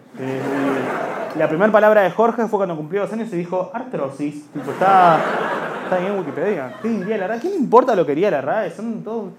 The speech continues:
Cuando se hizo la rae no había derechos directamente, no, o mucho menos que ahora, tipo, directamente, las mujeres no votaban, los negros eran esclavos, las mujeres negras, ninguna de las dos, no. O por ahí, no sé, nunca me fue bien la historia, por ahí, tipo, menos por menos más, mujer negra presidente, no sé cómo,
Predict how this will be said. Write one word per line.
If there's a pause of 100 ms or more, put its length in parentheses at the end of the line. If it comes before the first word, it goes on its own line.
(340)
Cuando
se
hizo
la
rae
no
había
derechos
directamente,
no, (100)
o
mucho
menos
que
ahora,
tipo,
directamente,
las
mujeres
no
votaban,
los
negros
eran
esclavos,
las
mujeres
negras,
ninguna
de
las
dos,
no. (1300)
O
por
ahí,
no
sé,
nunca
me
fue
bien
la
historia,
por
ahí,
tipo,
menos
por
menos
más,
mujer
negra
presidente,
no
sé
cómo,